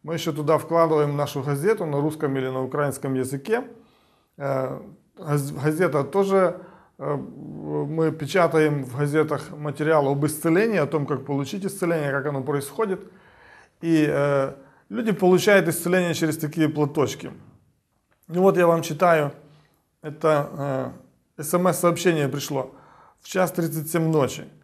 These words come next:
Сразу после выхода передачи, э, кто-то написал: «Чудо, у меня перестала болеть голова,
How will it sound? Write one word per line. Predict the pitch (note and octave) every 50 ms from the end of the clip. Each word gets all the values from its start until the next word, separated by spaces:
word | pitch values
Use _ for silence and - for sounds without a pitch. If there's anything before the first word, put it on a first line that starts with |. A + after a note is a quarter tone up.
| _ _ _ _ _ _ _
Сразу | - - - F3+ G#3+ A3 G#3 G#3 F#3+
после | G3+ G3+ F3 - E3+ E3+
выхода | E3+ E3 F#3+ G3 - E3+ D#3+ E3 D#3
передачи, | C#3 - D#3 D#3+ D#3+ D#3 D#3 F#3+ G#3 G3+ G3+ - G3 F#3+ - - - - - _ _ _ _ _ _ _ _ _ _ _ _ _ _ _ _ _
э, | - C#3 C#3 C#3 C#3 C#3 C#3 C#3+ - - - - _ _ _ _ _ _ _ _ _ _ _ _ _ _ B3+ C4+ A#3+ D3 C#3 E3+ F#3+ F3+ E3+ - _ _ - - - - _ _ _
кто-то | - - - F3 D#3+ E3+
написал: | D#3+ D#3 D3 D#3+ - F3 D3 C3
«Чудо, | A#2 - A3 G#3 D#3 C#3
у | C3 D3+
меня | D#3 E3 F3+ G3 G3
перестала | F3 D#3 E3 D#3+ D#3 D#3+ - G#3+ G#3+ G3+ F3+
болеть | D#3+ D#3+ F3 F#3 E3+ D3+
голова, | D#3 E3 E3 D#3 C3+ B2 A#2+ B2